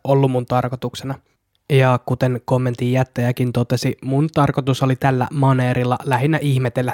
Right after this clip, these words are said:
tilanteen absurdiutta, ei vähätellä uhrien kokemuksia. Subjektiivinen todistaja podcast irtisanoutuu kaikesta uhrien syyttelystä.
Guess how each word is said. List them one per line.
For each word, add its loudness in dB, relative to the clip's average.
tilanteen -2
absurdiutta, -6
ei 8
vähätellä 2
uhrien 0
kokemuksia. -6
Subjektiivinen 2
todistaja 0
podcast -2
irtisanoutuu 0
kaikesta -2
uhrien 2
syyttelystä. -4